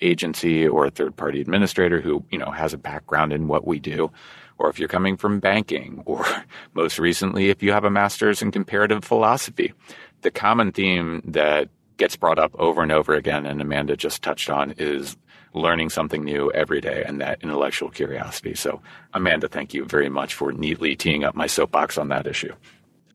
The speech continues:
Another thing that I wanted to talk to both of you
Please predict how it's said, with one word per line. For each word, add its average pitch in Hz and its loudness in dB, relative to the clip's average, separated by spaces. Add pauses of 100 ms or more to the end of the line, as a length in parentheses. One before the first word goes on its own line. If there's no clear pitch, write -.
(160)
Another 123 2
thing 123 0
that 95 2
I 98 4
wanted 90 2
to 82 0
talk 90 0
to 80 -4
both 95 2
of 78 -8
you 73 0